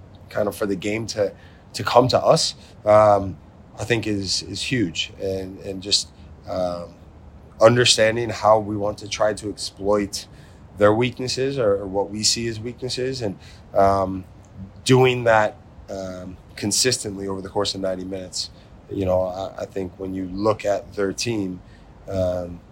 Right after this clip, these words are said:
at any moment, their transitional play is extremely good. And, and you've gotta make sure defensively you're ready,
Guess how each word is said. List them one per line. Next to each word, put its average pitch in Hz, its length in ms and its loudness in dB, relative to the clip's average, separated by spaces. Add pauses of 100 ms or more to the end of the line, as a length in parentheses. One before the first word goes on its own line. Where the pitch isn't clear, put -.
(180)
at 107 140 6
any 110 220 6
moment, 104 460 2
their 101 140 -2
transitional 98 640 -4
play 92 300 -4
is 87 140 -14
extremely 98 520 -2
good. 90 260 -6 (200)
And, 98 260 -2
and 95 220 -10
you've 92 260 -8
gotta 98 280 4
make 98 180 -6
sure 104 440 2 (600)
defensively 127 760 4
you're 117 220 -2
ready, 127 440 2